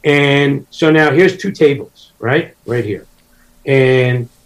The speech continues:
there's space between the two tables. And sitting right here is Nicholson. And sitting right here is his date for the day.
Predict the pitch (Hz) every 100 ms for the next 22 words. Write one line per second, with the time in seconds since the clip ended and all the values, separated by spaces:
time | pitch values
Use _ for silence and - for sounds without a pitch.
0 | - 117 117 120 - - 170 107 131 110
1 | 123 110 107 117 147 123 - _ _ _
2 | _ - 131 - 208 190 151 147 185 196
3 | 151 135 - 131 127 175 170 - 117 147
4 | _ _ _ _ _ _ _ - 131 131
5 | 170 156 147 131 131 127 120 127 117 117
6 | 117 135 147 240 233 -